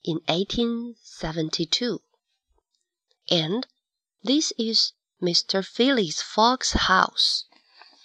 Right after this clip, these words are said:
Mister Phileas Fogg is an English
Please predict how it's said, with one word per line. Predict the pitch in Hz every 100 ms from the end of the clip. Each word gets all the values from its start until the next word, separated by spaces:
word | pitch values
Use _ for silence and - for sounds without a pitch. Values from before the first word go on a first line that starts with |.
| _ _ _ _ _ _ _ - _ _ _ _ _ _
Mister | 202 202 - 226 214
Phileas | - 254 262 277 -
Fogg | - - 175 202 - _ _ _ _ _ _
is | - 165 180 -
an | 170 147 165 -
English | 247 240 208 196